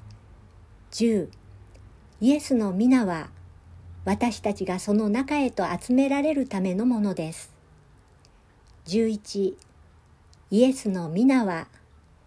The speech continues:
私たちが悪鬼どもを追い出すためのものです。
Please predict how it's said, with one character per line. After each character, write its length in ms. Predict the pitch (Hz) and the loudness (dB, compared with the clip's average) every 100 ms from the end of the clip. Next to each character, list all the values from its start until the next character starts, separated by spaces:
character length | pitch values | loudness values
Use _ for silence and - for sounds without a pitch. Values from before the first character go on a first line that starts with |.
| _ - | _ -4
私 380 | 202 240 262 - | -4 0 -2 0
た 160 | 226 | -6
ち 100 | 220 | -4
が 220 | 185 180 | -4 -2
悪 100 | 294 302 - | -4 -6 -4
鬼 100 | 247 | 2
ど 120 | 214 | 2
も 260 | 196 175 156 | 2 0 0
を 80 | |
追 100 | 208 | 2
い 100 | 302 | 2
出 140 | 294 294 | 0 -4
す 140 | - | -6
た 100 | - | -4
め 140 | 202 196 | -2 -2
の 120 | 185 | -4
も 140 | 156 | -4
の 160 | 180 202 | -2 0
で 180 | 165 156 | -2 -8
す。 240 | - - | -16 -20